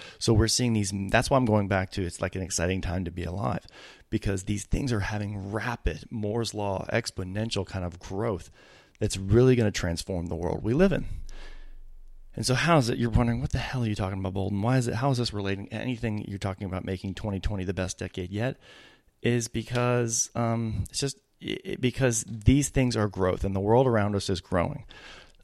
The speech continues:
And I think as humans, we need to be committed to the same thing, because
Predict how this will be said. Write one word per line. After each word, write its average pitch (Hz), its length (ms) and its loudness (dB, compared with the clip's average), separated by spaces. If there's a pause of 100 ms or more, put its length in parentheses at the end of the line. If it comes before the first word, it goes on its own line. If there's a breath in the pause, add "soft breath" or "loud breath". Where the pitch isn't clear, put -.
(100)
And 95 480 2 (340)
I 107 220 6
think 107 280 0
as 95 220 0
humans, 104 400 0
we 113 120 0
need 107 100 0
to 104 60 0
be 101 100 4
committed 98 440 2
to 92 120 0
the 87 140 -2
same 87 320 0
thing, 85 260 -4
because 85 640 -4